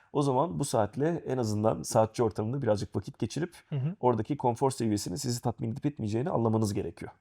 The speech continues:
Speaker 2: Kesinlikle katılıyorum. Saatin bu arada masif altın olduğunu da hatırlatalım. Yani, e,
Speaker 1: Buyurun.
Speaker 2: hatırı sayılır bir ağırlığı da var.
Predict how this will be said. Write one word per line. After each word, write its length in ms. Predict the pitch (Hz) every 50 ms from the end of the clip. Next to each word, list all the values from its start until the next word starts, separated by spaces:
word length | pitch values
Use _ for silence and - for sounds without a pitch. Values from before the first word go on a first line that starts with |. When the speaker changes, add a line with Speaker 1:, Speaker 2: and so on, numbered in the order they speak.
| _ _ _ _ _ - -
Speaker 2:
Kesinlikle 420 | 160 151 - - 190 180 - 190 160
katılıyorum. 480 | 196 175 - - 175 190 208 233 220
Saatin 520 | - - - 160 151 156 156 - 208 185 175
bu 40 |
arada 240 | 165 165 160 170 208
masif 380 | 185 165 156 - - 185 - 165
altın 300 | 151 147 147 - 175 165
olduğunu 320 | 156 156 151 151 175 175
da 60 | 160
hatırlatalım. 680 | 151 139 - 139 139 139 131 - - 151 185 220 220 190
Yani, 440 | 151 147 143 143 139 143 143 120 -
e, 380 | - 135 135 135 135 135 135 - 104
Speaker 1:
Buyurun. 180 | 98 95 90 -
Speaker 2:
hatırı 340 | - 143 160 151 - - 165
sayılır 400 | - - 180 165 165 196 214 196
bir 80 | 175 170
ağırlığı 400 | 160 156 156 156 156 160 160 143
da 100 | 139 127
var. 140 | 123 113